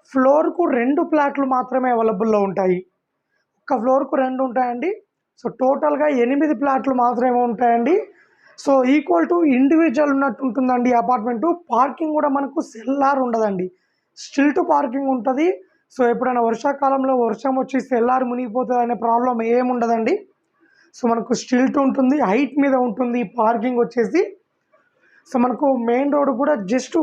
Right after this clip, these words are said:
టూ హండ్రెడ్ మీటర్ డిస్టెన్స్ ఉంటుంది, just టూ హండ్రెడ్ మీటర్స్. ఇట్లా నడుచుకుంటూ వెళ్ళిపోవచ్చు అండి బస్ స్టాప్ కూడా. So, అలాగే మనకు just హాఫ్ కిలోమీటర్ రేడియస్‌లో schools and colleges, hospital,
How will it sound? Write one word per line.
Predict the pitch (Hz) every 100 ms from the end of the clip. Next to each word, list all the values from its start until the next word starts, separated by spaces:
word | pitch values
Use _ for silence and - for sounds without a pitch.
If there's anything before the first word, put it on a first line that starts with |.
| - _ _ _ _ _ _ 294
టూ | 320 359
హండ్రెడ్ | - 302 294 311 262
మీటర్ | 262 254 254
డిస్టెన్స్ | 202 220 - 247 262
ఉంటుంది, | 226 214 196 165
just | 269 269 370 -
టూ | - 349
హండ్రెడ్ | 311 269 254 226
మీటర్స్. | 196 185 175 _ _ _ -
ఇట్లా | 262
నడుచుకుంటూ | 226 233 226 320 302
వెళ్ళిపోవచ్చు | 294 262 254 254 -
అండి | 247 254
బస్ | 220 226
స్టాప్ | - 240 226
కూడా. | 202 226 294 - _ _ _ _ _ _ _ _
So, | -
అలాగే | 262 302 330
మనకు | 302 285 311
just | 208 254 262 359 285
హాఫ్ | 254 302 -
కిలోమీటర్ | 320 302 277 285 294 262
రేడియస్‌లో | 262 262 262 - 254 349 392 - _ _ _ -
schools | - - - 320 403 370 370
and | 302 285
colleges, | - 226 269 247 285 294 294
hospital, | 226 214 - 277 277